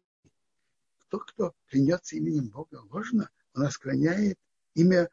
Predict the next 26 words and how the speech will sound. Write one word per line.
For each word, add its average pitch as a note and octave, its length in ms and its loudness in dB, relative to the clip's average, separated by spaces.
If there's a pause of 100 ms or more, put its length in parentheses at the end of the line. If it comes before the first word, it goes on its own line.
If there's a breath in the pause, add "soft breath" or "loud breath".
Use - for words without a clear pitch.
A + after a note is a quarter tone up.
(560)
имя D#3+ 240 4
твоего F3+ 340 2
Бога. A3+ 380 0 (840)
Это B2+ 180 -8 (540)
я D3+ 200 -2
б-, F3+ 100 -10 (1400)
клясться E3 540 0
ложно, F3 320 -8
это D3+ 180 -8
осквернение F#3+ 520 -2
имени F#3 140 0
Бога, E3+ 320 -2
потому C3+ 400 -8
что - 260 -18 (380)
клятва C#3 520 4
это D3+ 200 -2
именем F3+ 320 2
Бога. A3 220 2 (2000)
И A#2 240 -6
тут, C4+ 280 2
видите, G3 400 8
одно D3+ 320 8
преступление G3+ 680 4
приводит D3 400 2
к A2+ 40 -14
другому. A#2 400 -6